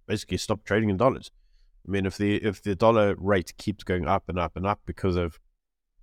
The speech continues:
self-inflated monetary policy from the Fed,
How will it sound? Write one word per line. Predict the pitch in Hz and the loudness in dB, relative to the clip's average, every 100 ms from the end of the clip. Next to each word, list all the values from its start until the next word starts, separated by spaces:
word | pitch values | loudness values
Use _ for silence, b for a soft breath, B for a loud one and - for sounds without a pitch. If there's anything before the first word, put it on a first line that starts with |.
| - - | -20 -6
self-inflated | - 104 - 87 95 95 98 | 2 2 2 0 0 0 -2
monetary | 90 90 87 85 | 0 0 -4 -6
policy | - 107 98 110 98 | 0 0 2 0 -2
from | - 82 | -4 -8
the | 76 | -6
Fed, | - 131 123 | 2 2 2